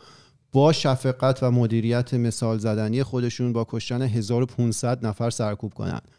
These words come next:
دیگه نای حرف زدن نداشتیم. اخبار آبان و هزار و پونصد نفر کشته نفس هممون رو گرفته بود. دیگه دی نود و هشت که هواپیما رو زدن،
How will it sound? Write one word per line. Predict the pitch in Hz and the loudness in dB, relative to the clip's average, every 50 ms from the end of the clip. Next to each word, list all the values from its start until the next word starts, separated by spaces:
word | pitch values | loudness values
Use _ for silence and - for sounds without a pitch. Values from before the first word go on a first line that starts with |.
| _ _ _ _ _ _ _ _ _ _ _ _ _ | _ _ _ _ _ _ _ _ _ _ _ _ _
دیگه | 147 156 190 | 2 4 6
نای | 202 180 170 170 185 | 6 6 6 6 6
حرف | 190 165 147 139 135 127 | 6 6 6 4 4 4
زدن | - 120 117 120 127 131 131 | 2 2 2 2 2 2 2
نداشتیم. | 123 107 98 98 95 - - - - - - _ _ _ _ _ _ _ _ _ _ _ _ _ _ _ - | 0 0 -2 -4 -8 -10 -10 -12 -12 -14 -16 _ _ _ _ _ _ _ _ _ _ _ _ _ _ _ 0
اخبار | 127 131 127 - 139 143 151 | 2 2 2 2 4 4 4
آبان | 165 147 143 135 117 127 131 143 | 6 6 6 6 6 4 4 4
و | 151 | 4
هزار | 127 127 123 113 123 127 | 4 4 4 6 4 4
و | 139 | 4
پونصد | 131 - - 131 120 113 - 135 131 135 131 | 2 2 2 2 2 2 2 2 2 2 2
نفر | 123 113 - - 123 123 123 | 0 0 0 0 0 0 0
کشته | - 120 113 110 - - 127 | 0 -2 -4 -4 -2 -2 0
نفس | 131 120 107 - - 127 123 139 | 0 0 0 0 -2 -2 -2 0
هممون | 131 117 117 113 113 113 120 120 117 | 0 0 0 0 0 0 0 0 0
رو | 117 | -2
گرفته | 104 101 98 98 98 - - 104 104 | -2 -2 -4 -6 -6 -8 -10 -12 -12
بود. | 90 95 - - _ _ _ _ _ _ _ _ _ _ _ _ _ _ _ _ _ _ _ _ _ | -12 -12 -14 -18 _ _ _ _ _ _ _ _ _ _ _ _ _ _ _ _ _ _ _ _ _
دیگه | - 127 143 151 | 2 2 4 6
دی | 139 156 160 170 175 | 6 6 6 8 8
نود | 165 151 135 135 131 123 | 6 6 8 8 8 6
و | 131 | 6
هشت | 113 104 127 131 139 151 151 147 - - | 4 4 4 4 6 4 4 2 -2 -2
که | - 160 143 | 0 0 2
هواپیما | 120 131 127 123 117 - - 117 117 117 120 139 | 4 4 4 4 2 2 2 4 4 4 4 2
رو | 143 127 | 2 2
زدن، | 104 110 107 101 107 107 110 117 131 | 2 0 0 0 0 0 0 -2 -2